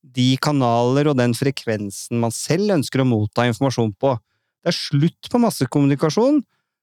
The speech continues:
eh, hvor bare deler av innholdet er interessant. Så det å så finne ut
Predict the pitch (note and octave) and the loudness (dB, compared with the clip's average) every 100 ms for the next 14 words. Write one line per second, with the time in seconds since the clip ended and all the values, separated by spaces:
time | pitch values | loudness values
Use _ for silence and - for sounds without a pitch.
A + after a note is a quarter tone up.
0 | _ E3 F3+ F#3 F#3 F3+ F3 F3 D#3 C3+ | _ -2 0 2 2 2 2 2 2 2
1 | D3+ D3 C#3 D3+ A#2+ A2 G#2+ A#2+ G#2 G2+ | 2 0 0 2 2 2 2 2 2 2
2 | G#2+ A2 A2 B2 B2 D#3+ F#3+ - - _ | 2 2 2 0 0 0 -2 -10 -20 _
3 | _ _ _ _ - C#3+ C#3+ F3 - F3+ | _ _ _ _ -4 0 0 -2 0 2
4 | C3+ G#2 G#2 B2 D#3 C#3+ F3 G#3+ | 4 2 2 2 2 2 2 -2